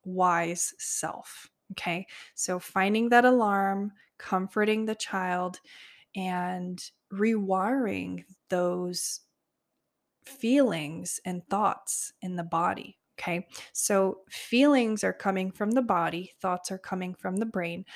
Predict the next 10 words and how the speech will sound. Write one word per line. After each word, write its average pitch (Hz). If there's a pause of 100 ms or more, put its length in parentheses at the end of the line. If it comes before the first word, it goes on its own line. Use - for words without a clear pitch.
(200)
Both 262 (100)
are 254
involved 240
in 233
anxiety, 185
but 214
the 208
root 233
of 220
anxiety 196